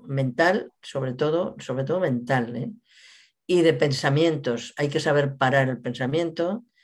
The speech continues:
hay que saber que tú mandas en tu mente y que tú a la mente le puedes mandar, mm, cosas buenas o le puedes mandar cosas catastróficas. Entonces, si no, si no son adaptativas, te llevarán a,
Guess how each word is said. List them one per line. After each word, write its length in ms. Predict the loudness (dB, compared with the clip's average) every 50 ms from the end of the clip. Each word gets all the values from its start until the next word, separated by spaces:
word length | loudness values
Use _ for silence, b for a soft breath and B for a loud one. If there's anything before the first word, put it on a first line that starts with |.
| b b b b b b b _ 0
hay 160 | 2 2 2
que 120 | 2 0 0
saber 380 | 2 2 4 4 2 2 0
que 120 | 0 0 0
tú 220 | 0 0 -2 0
mandas 460 | 2 2 0 0 2 2 0 0 0
en 140 | -2 -4 -4
tu 120 | -4 -2 0
mente 600 | 0 0 0 0 2 2 2 4 2 -2 -6 _ -8
y 140 | -8 -6 -2
que 120 | -2 -2
tú 220 | -2 0 2 4
a 60 | 4 4
la 100 | 4 2
mente 340 | 2 0 0 0 0 0
le 120 | 0 0 0
puedes 380 | 0 0 0 2 2 0 -2
mandar, 540 | -2 -4 -4 -2 0 2 2 2 2 -2 -8 _ _ _ _ _ _ _ -14
mm, 460 | -10 -8 -8 -6 -6 -6 -6 -6 -8 -10 -12 -16 _ _ b b b b b b b b b b b _
cosas 300 | -4 -2 0 0 0 0
buenas 540 | 2 2 2 2 2 0 -2 -4 -8 -14 -10 _
o 100 | -2 -2
le 100 | -2 -2
puedes 280 | -2 -2 -2 0 0 0
mandar 400 | 0 0 0 0 0 -2 -2 -2
cosas 260 | -4 -6 -6 -6 -6
catastróficas. 840 | -4 -6 -4 -4 -6 -6 -6 -6 -6 -6 -6 -6 -6 -6 -8 -8 -10 B B B B B B B B B B -2
Entonces, 480 | -2 0 2 4 4 4 4 2 2
si 240 | 0 0 0 0 0
no, 340 | 0 0 0 0 0 -2 -2 -4
si 220 | -4 -2 0 0
no 140 | 2 2 2
son 240 | 4 4 4 4 4
adaptativas, 1000 | 4 4 2 2 0 0 0 2 2 2 0 0 0 -2 -4 -4 -8 -14 -18 _
te 120 | -2 0 2
llevarán 520 | 4 4 4 4 4 4 4 4 4 2
a, 540 | 2 2 2 2 2 0 0 -2 -4 -6 -12